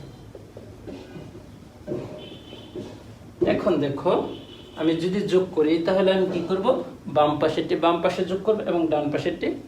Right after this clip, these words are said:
ডান পাশে যোগ করব। দেখো, বাম পাশেরটি যোগ করলে আমি কি পাচ্ছি? ডাই স্কয়ার ফাই বাই ডাই এক্স স্কয়ার প্লাস ডাই স্কয়ার সাই বাই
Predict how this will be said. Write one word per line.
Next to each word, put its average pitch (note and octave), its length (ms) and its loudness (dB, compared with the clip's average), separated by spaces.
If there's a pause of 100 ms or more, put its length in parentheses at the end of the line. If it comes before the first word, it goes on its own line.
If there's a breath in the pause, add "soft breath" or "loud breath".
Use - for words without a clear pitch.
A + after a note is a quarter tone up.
(300)
ডান D3+ 240 4
পাশে C#3+ 200 -4 (100)
যোগ B2+ 180 -2
করব। A#2+ 140 -4 (120)
দেখো, - 160 -6 (100)
বাম D#3+ 200 6
পাশেরটি E3 320 0 (100)
যোগ E3 180 -2
করলে D3+ 200 0
আমি C#3+ 140 0
কি D#3 140 -4
পাচ্ছি? D#3+ 300 -2 (1500)
ডাই C#3+ 160 2 (140)
স্কয়ার C#3+ 340 0 (120)
ফাই C#3+ 160 2 (160)
বাই C#3+ 160 2 (1200)
ডাই D3 120 0 (160)
এক্স - 140 -2 (140)
স্কয়ার D3 260 -4 (140)
প্লাস D3 260 2 (1600)
ডাই C3 160 0 (140)
স্কয়ার C#3 340 0 (100)
সাই D3 160 -4 (120)
বাই D3 140 2